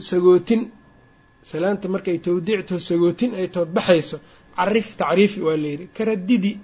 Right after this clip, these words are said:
Nacam. Oo wuxuu ka wadaa, yani, waxaa la kala saarayaa, yacni, marka aad baxayso.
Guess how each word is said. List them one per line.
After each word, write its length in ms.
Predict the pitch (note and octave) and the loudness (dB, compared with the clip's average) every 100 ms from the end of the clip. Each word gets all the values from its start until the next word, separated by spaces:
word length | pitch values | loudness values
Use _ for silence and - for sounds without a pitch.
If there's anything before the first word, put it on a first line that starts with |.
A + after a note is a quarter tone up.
| - - - - _ - - _ _ _ | -20 -20 -20 -20 _ -20 -20 _ _ _
Nacam. 260 | E3+ B2+ A#2+ - _ - - - | -18 -18 -18 -20 _ -20 -20 -8
Oo 80 | F#3+ | 0
wuxuu 200 | F3 G3+ | 2 4
ka 60 | C4 | 8
wadaa, 340 | B3 G#3+ F#3 F3 - - - - _ - - _ - | 8 8 2 0 -8 -20 -20 -20 _ -20 -20 _ -14
yani, 160 | F3+ | -10
waxaa 160 | E3 G3 | -4 0
la 80 | G3+ | 0
kala 200 | G3 F#3 | 0 0
saarayaa, 560 | G#3 A3 G#3+ F#3 F3 F3 | 4 4 6 4 2 0
yacni, 340 | D3+ C#3 D#3+ | -6 -10 -8
marka 340 | F3+ G3 - D#3 - - - _ _ - - - | -6 -6 -4 -6 -6 -16 -20 _ _ -20 -20 -10
aad 160 | E3 D#3+ | -8 -4
baxayso. 440 | F#3+ E3 C#3+ - | -2 0 -2 -4